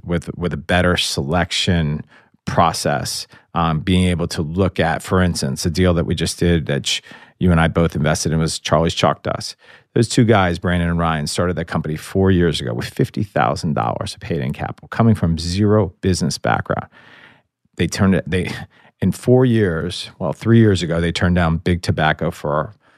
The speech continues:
a huge amount of money, close to a hundred million dollars. Um, they, um, doubled sales since then. Their earnings have doubled as well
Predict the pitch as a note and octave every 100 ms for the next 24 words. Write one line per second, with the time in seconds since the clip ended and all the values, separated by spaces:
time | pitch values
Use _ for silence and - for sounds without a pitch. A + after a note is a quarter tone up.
0 | _ _ _ _ - D#2+ - A2+ E2+ D#2+
1 | - - F#2+ F2 E2 D#2 D#2 D2+ D2+ E2+
2 | - F2 D#2+ E2 D2+ D#2+ D#2 C#2 C2 C2
3 | E2+ - - _ _ - C#2+ C#2 - G2
4 | F#2 F2+ E2+ D#2+ - _ _ - E2+ D#2+
5 | - F#2 G#2 G#2 F#2+ - F#2 D#2+ - -
6 | C#2 C#2 D2 D2 D#2 G2 F#2+ - G2+ G2+
7 | F2 D#2+ E2+ F2+ F2 F#2 E2 E2 C2 A#1
8 | -